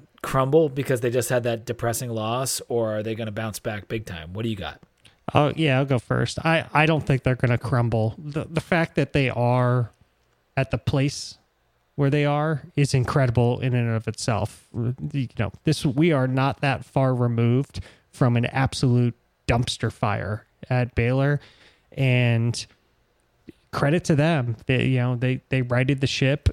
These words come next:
Speaker 2: and they played well this year. I don't feel like this team has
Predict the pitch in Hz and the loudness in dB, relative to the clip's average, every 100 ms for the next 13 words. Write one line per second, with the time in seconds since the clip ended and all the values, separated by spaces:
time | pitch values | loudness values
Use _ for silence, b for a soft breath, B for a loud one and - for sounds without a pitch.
0 | - 135 131 131 127 127 123 - _ _ | -2 0 2 2 2 0 -2 -6 _ _
1 | _ - 117 143 147 139 131 131 127 - | _ -2 0 2 2 4 2 2 0 2
2 | 127 123 120 - _ _ - 139 - 151 | 2 2 0 -4 _ _ -2 -2 0 0
3 | 147 131 - 160 147 135 127 - 135 - | 0 -4 -4 0 2 2 0 0 -2 -2
4 | - - - 127 123 113 123 120 113 | -6 -6 0 2 2 2 0 0 -2